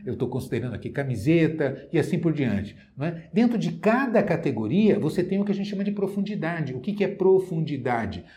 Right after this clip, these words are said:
não é? É a variedade de modelos, marcas, cores, tamanhos, grades de tamanhos, que é importante você, é, trabalhar com, com, dimensionar adequadamente isso,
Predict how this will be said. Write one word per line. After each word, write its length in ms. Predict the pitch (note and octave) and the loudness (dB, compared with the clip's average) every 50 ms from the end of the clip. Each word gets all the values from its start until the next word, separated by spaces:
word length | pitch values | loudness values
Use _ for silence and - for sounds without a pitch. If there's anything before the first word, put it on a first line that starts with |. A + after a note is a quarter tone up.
| _ - | _ -6
não 100 | B2 D3 | -4 -4
é? 100 | D#3+ D#3+ - - - | -4 -6 -8 -10 -4
É 280 | - F3+ G3 G#3 G3+ G3+ | 2 4 4 4 4 2
a 240 | - F3 G3 G#3 G3+ | 0 0 2 2 2
variedade 1200 | G3 C#3 D#3 E3 E3+ F3 F3 F3 F3 F3 D3+ C3 C#3 C3+ C#3+ D3 D3 C3 C3+ D#3 D#3 D#3+ D#3 - _ | 2 2 2 2 2 2 0 -2 -2 -2 -2 -2 -2 0 0 -2 -2 -4 -4 -6 -6 -8 -10 -18 _
de 340 | - B2+ C#3+ D#3 C3 - D3+ - | -8 -4 -2 -2 -2 -4 -6 -4
modelos, 760 | D3+ D#3 D#3+ C3 D#3 D#3 D3+ C#3+ C#3+ C3+ C3+ C3+ C#3 C3+ - | 0 0 2 4 6 6 6 6 6 4 2 0 -2 -2 -2
marcas, 580 | D#3+ C#3+ C#3+ C#3+ C#3 C3+ C3+ C3+ C#3 C#3+ - - | -2 -2 -2 0 -2 -4 -4 -4 -6 -6 -8 -6
cores, 640 | - - D3+ D3 C#3 C3+ C3+ C#3 C#3+ C3 C#3+ - - - - | -2 0 2 4 4 4 2 2 0 -2 -4 -8 -14 -4 2
tamanhos, 680 | - D3+ C#3+ C#3+ C#3+ D3 D3+ D3+ C#3+ C#3+ C#3 C#3 B2 | 4 4 4 4 4 4 4 2 2 0 -2 -2 -2
grades 340 | A#2 C3 C#3 C#3+ C3+ A#2+ A#2+ | 0 0 0 0 0 -2 -4
de 100 | B2 C3 | -6 -4
tamanhos, 500 | C3 D#3+ B2 A#2 B2+ D3 E3 D#3+ - - | -2 0 0 2 2 2 2 2 2 0
que 100 | - D3 | 2 2
é 160 | C3+ B2 A#2+ | 2 2 2
importante 520 | C3+ C3 C3+ C#3+ - - - F3+ E3 - D3 | 0 0 0 -2 0 2 2 2 2 2 -2
você, 500 | B2+ B2 - - C#3 A#2+ A2+ - - - - | -4 -4 -2 -2 -2 -2 -2 -4 -8 -12 -10
é, 220 | C3 B2+ B2 - - - _ _ _ - C#3+ | -10 -8 -8 -10 -12 -16 _ _ _ -2 0
trabalhar 560 | D3 C3+ B2+ B2 B2 C3 C3+ D3+ D3+ D3+ D3+ | 0 0 0 0 0 2 2 2 0 0 -4
com, 200 | C#3 B2 A2 - | -6 -6 -6 -6
com, 180 | - C3+ C3 A#2+ | -6 -6 -6 -4
dimensionar 600 | A2 B2+ C#3+ C#3+ - - C#3 A#2+ A2+ C#3 D3+ D3+ | -2 0 0 0 -2 -2 -2 -2 -2 -2 -2 -2
adequadamente 760 | C3+ B2 - - B2+ A2+ A2+ A2+ G#2+ A#2+ C3 C3 C3 - A#2+ | -2 -4 -2 -2 -2 -2 -2 -2 -2 -2 -2 -2 -2 -2 -2
isso, 460 | A2 C3 D#3 C#3+ - - - D#3+ D3+ | -2 0 -2 -2 -4 -6 -8 -8 -8